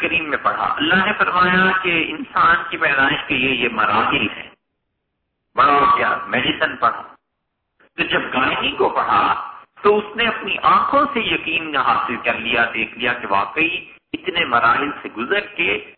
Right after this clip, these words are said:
پھر انسان اس دنیا میں آتا ہے۔ اب جو یقین اس نے محض قرآن پڑھنے سے حاصل کیا تھا،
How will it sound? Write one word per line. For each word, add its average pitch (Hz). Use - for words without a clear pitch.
پھر 208
انسان 135
اس 120
دنیا 104
میں 92
آتا 82
ہے۔ -
اب 202
جو 247
یقین 233
اس 226
نے 220
محض 214
قرآن 180
پڑھنے 214
سے 190
حاصل 156
کیا 170
تھا، 190